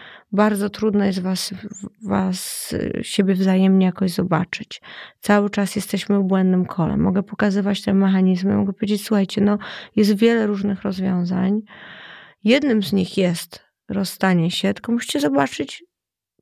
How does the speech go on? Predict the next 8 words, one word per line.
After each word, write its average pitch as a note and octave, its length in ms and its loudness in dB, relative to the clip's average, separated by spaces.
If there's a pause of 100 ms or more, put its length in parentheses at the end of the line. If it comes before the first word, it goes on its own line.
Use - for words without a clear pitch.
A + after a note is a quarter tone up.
czy A3+ 120 -2
to B3+ 240 0
wam A#3 200 2
pasuje". G#3+ 720 0 (760)
I, B3 580 0 (100)
y, A#3 640 0 (600)
a G#3 80 4
jeżeli B3 560 2